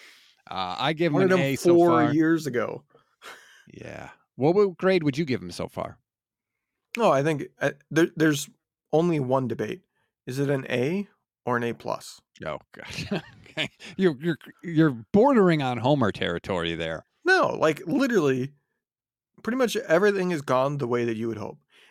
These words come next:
Speaker 2: And all of the contracts that players have walked for, gone to other teams for, the Niners couldn't match.
Speaker 1: Yeah.
Speaker 2: Only one that's even arguable is E-Man.
Speaker 1: Mosley, yep.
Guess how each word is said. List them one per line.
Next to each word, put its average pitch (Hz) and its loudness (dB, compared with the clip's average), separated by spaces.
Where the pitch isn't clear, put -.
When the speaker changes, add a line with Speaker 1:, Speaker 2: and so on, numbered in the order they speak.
Speaker 2:
And 131 -2
all 170 4
of 202 -2
the 170 -4
contracts 151 -6
that - -10
players 127 -4
have 98 -12
walked 110 -4
for, 170 -6
gone 123 -2
to 139 -4
other 127 -2
teams 139 -10
for, 185 -10
the 139 -6
Niners 147 -2
couldn't 110 -8
match. - -16
Speaker 1:
Yeah. 80 -6
Speaker 2:
Only 214 4
one 180 4
that's 156 -6
even 151 -6
arguable 123 -2
is 127 -2
E-Man. 127 -8
Speaker 1:
Mosley, 85 -8
yep. 104 -8